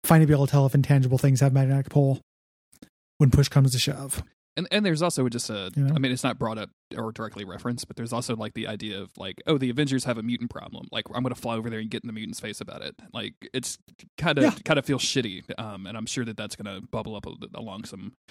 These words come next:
Speaker 2: some of these lines as well. So.
Speaker 1: Yeah, it's, it's a, uh, it's a, a public relations thing.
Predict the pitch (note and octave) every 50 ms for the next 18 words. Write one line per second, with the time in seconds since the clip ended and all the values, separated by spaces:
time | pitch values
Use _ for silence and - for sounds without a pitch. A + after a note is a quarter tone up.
0 | - - _ _ - - - D3 B2+ A#2 A2+ G#2+ A2+ G#2+ F#2 G2+ G#2+ G#2 G#2 G2+
1 | G2 G#2 F#2 E2 - F#2 F2 E2+ - - C2 - - _ - - - - - -
2 | B2 A#2+ - _ _ _ _ _ _ _ _ _ _ _ _ _ _ _ _ _
3 | _ - C#4+ C#4+ G#3+ G#3+ G#3 G3 F#3 A3 G#3+ G3+ - B3+ A#3 G#3+ G#3 G#3 G3 F#3+
4 | F3+ E3+ F3+ G3 E3+ - - F#3 F3 E3+ D#3+ D3+ D#3+ - - D#3+ D3+ D3 C#3+ C#3+
5 | C3+ D3 - _ _ _ _ _ _ _ _ _ _ _ _ _ _ _ _ -
6 | - - - - - G3+ G#3+ G3 C#3+ C#3+ C3+ D3 E3 E3+ F3+ D3+ B2+ A#2+ - C#3
7 | C#3 D3 C#3+